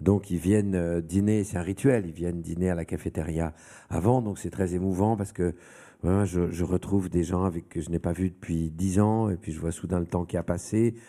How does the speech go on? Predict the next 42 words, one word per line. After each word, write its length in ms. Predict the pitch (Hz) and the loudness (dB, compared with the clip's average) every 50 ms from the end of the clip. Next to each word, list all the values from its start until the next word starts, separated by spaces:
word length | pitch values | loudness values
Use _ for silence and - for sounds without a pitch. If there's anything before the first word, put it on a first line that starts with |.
| - - - - - _ | -20 -20 -20 -20 -20 _
C'est 180 | - - 107 - | -4 -2 -2 -2
très, 180 | - 123 127 | 0 -2 -2
pour 260 | - - 101 104 123 | -2 -2 -4 0 2
moi, 100 | 131 151 | 2 2
c'est 100 | 143 - | 2 0
très 200 | - - 131 117 | -2 -2 2 2
émouvant, 240 | 127 123 123 113 131 | 2 2 4 2 2
les 100 | 131 120 | 2 2
couturières, 300 | - - 113 - 139 147 | 0 2 2 4 2 4
mais 80 | 143 131 | 2 0
c'est 200 | - - 120 - | 0 0 -2 -2
souvent 280 | - - 123 135 139 | -2 2 2 2 2
très, 280 | 135 - - 180 - 139 | 0 -4 -6 -2 -2 -2
très 160 | - - 123 117 | 0 0 -2 -2
différent. 460 | 117 110 - 127 120 113 123 120 - - _ _ _ _ _ - - - - - - _ - | -2 0 2 2 2 2 0 -4 -6 -18 _ _ _ _ _ -20 -20 -20 -20 -20 -16 _ 2
Le 80 | 107 | 2
public 300 | 98 104 107 107 120 113 | 2 2 2 2 2 4
de 80 | 95 104 | 4 2
la 100 | 101 101 | 2 2
couturière, 640 | 104 - 104 - 98 98 98 98 101 107 120 135 127 | 2 -2 -2 2 2 2 4 4 4 2 2 0 -2
c'est 220 | - 101 92 - | -6 -8 -2 -2
un 40 | 98 | -2
public 300 | 87 92 95 95 107 104 | -2 -2 -2 -2 -2 0
qui 80 | - 95 | -2 -6
est 100 | 82 - _ _ | -6 -6 _ _
plus, 480 | - 95 117 120 127 127 127 123 107 - - - - - - - 95 - - - | 0 2 6 6 8 8 8 6 4 2 -4 -18 -20 -20 -20 -18 -18 -14 -2 -2
euh, 60 | - - - | -2 0 2
attaché 800 | - 123 120 - 131 120 113 - - - 127 131 127 120 107 - - - | 0 0 2 2 0 0 0 -4 2 4 6 6 6 4 2 0 -8 -6
à 100 | - 101 | -4 0
des 100 | 95 104 | 0 0
formes 300 | 101 - 117 107 107 107 | 2 4 2 2 4 2
anciennes, 580 | 107 107 101 - - 120 120 123 139 156 170 165 - _ _ _ _ _ _ - _ _ _ | -2 -2 -4 0 2 4 4 4 2 0 -4 -8 -10 _ _ _ _ _ _ -20 _ _ _
qui 140 | - 107 110 | 2 4 4
aime 200 | 113 117 113 104 | 4 4 2 0
revoir 540 | 98 82 - 107 104 92 98 107 117 113 107 | 0 0 0 -2 -2 2 2 2 2 2 2
ce 100 | - - | -2 -6
qu'il 180 | 98 - - 90 | -8 -6 -2 -2
a 80 | 92 90 | 0 2
déjà 300 | 82 92 90 85 95 95 | 2 2 2 2 0 0
vu, 400 | 92 101 120 139 143 139 139 135 - - - - - - 104 - _ - | 2 4 6 6 6 4 2 -4 -12 -20 -20 -20 -20 -20 -20 -18 _ 0
euh, 760 | 101 98 95 92 92 92 92 92 90 90 90 90 90 87 85 85 - - - - - - - _ _ - 58 | 2 2 4 4 2 2 2 2 2 2 2 2 0 0 -2 -6 -8 -16 -20 -20 -20 -20 -20 _ _ -8 -6
euh, 400 | 73 82 67 62 65 78 71 | -4 -4 -4 -4 -4 -4 -6